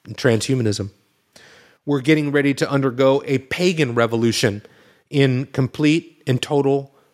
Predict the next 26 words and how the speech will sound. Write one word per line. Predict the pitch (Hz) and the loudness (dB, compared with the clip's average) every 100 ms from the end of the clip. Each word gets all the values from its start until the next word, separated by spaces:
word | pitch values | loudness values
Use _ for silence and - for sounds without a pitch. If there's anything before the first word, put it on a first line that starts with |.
| _ _ _ _ - | _ _ _ _ -2
uh, | 123 123 | -2 0
religious | 131 123 117 123 | 2 2 2 -2
pluralism. | - 156 143 123 101 101 107 _ - _ _ _ _ | -2 0 2 2 -2 -8 -10 _ -20 _ _ _ _
We | 131 156 | 0 2
are | 151 | 2
getting | 131 151 143 135 | 2 -2 -2 0
ready | 143 135 | 2 0
to | - | -2
see | 123 - 147 143 - _ _ | -4 0 2 2 -4 _ _
a | 139 | -2
complete | - 139 - 151 151 | -2 -4 0 2 2
and | 139 120 | -2 -8
total | - 151 143 139 135 _ _ _ | -2 0 2 0 -4 _ _ _
sexual, | - - 180 156 - 156 139 135 135 _ _ _ _ _ _ | -6 0 0 0 -4 -2 2 2 0 _ _ _ _ _ _
uh, | 131 127 120 120 - _ _ _ _ _ _ _ _ - | -2 0 0 -4 -10 _ _ _ _ _ _ _ _ -4
uh, | 117 113 127 113 | -2 -2 -6 -6
devolution. | 156 175 151 143 151 - 101 101 _ _ _ _ | -2 0 2 2 0 -4 -10 -12 _ _ _ _
We're | 123 131 123 | -6 -4 -2
getting | 147 151 139 | -2 0 0
ready | 143 143 | 0 2
to | 135 | 0
see | - 147 135 135 | 0 0 0 -2
a | 135 | -6
complete | - 139 117 151 147 | -4 -6 0 2 4
and | 135 120 | 2 -10
total | - 151 139 139 | -2 0 0 -2